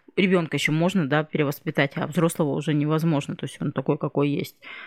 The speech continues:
А, потому что они более подвержены каким-то, там, м, влияниям извне.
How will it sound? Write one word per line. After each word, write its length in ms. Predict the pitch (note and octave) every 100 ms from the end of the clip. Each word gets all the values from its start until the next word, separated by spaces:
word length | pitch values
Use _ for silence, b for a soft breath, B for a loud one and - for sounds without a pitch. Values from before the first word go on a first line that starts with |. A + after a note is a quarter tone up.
| B B
А, 260 | - B2+ C3
потому 220 | - D#3 B3
что 160 | -
они 140 | F#3 E3+
более 260 | G3 G#3+
подвержены 520 | F3 D3 E3 F#3+ E3+ C#3+
каким-то, 580 | - D#3+ D#3+ C3+ D3 C3+ _ _ _ _ _ _
там, 120 | - - -
м, 240 | D3 C#3+
влияниям 600 | D3+ D3+ D3+ C#3+ C3 C3
извне. 560 | - D3+ C#3+ D3+ D3 B2+